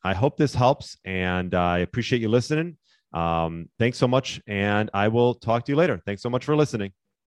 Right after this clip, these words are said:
Hey, Get Lean, Eat Clean Nation. Are you a man between the ages of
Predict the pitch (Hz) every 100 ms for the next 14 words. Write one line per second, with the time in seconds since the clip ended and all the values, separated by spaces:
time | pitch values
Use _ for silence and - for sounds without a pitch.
0 | _ _ _ _ _ - 214 233 175 120
1 | 151 147 151 139 139 127 143 131 127 127
2 | - 127 123 - 113 131 233 147 131 135
3 | 127 - 113 101 95 98 92 82